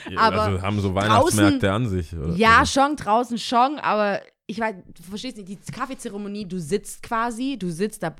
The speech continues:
Speaker 2: also es wird dann eher, wir haben's dann auch immer wieder so angepriesen, du musst dir vorstellen, in diesem Heimatdorf, großer Anteil an deutschen Leuten, und ich meine jetzt nicht Deutsch, sondern Deutsch-Deutsch, und die Leute, die
Speaker 1: Okay.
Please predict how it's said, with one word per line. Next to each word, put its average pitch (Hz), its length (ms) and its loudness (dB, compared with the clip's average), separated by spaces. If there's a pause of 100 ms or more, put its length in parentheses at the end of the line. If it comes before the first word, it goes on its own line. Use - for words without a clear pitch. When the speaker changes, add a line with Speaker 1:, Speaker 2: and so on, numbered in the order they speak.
Speaker 2:
also 156 280 -4 (340)
es - 80 -20
wird 180 100 -8
dann 170 140 -4
eher, 185 260 0
wir 185 100 -2
haben's 175 140 -4
dann 156 80 -10
auch 151 80 -10
immer 175 160 -6
wieder 156 160 -8
so 147 140 -8
angepriesen, 196 600 -6
du 170 60 -10
musst 175 140 -14
dir 165 60 -16
vorstellen, 180 480 -6 (320)
in 165 100 -14
diesem 160 240 -12
Heimatdorf, 165 600 -4 (880)
großer 196 320 -4
Anteil 185 240 -4
an 165 200 -6
deutschen 196 360 -2
Leuten, 185 260 -6
und 151 100 -14
ich 151 60 -14
meine 151 140 -6
jetzt 147 120 -8
nicht - 180 -14
Deutsch, 180 200 -4
sondern 156 240 -10
Deutsch-Deutsch, 190 600 -2
und 165 120 -8
die 165 80 -10
Leute, 147 240 -2
die 80 80 -2
Speaker 1:
Okay. 95 100 -4